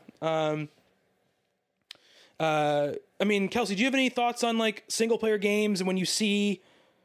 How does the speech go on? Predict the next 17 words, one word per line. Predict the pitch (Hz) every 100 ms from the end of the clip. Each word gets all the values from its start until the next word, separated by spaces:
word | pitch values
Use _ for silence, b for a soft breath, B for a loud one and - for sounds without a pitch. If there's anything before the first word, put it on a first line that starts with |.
| b _ _
items | 196 208 185
that |
you | 196
have | 185
to | 185
buy | 151 208 214 214
or | 202
them | 170 156
pushing | 233 - 214
you | 202
to | 175
buy | 208 220
stuff? | 214 226 214
Like, | 190 160
do | 190
you |
have | 185 170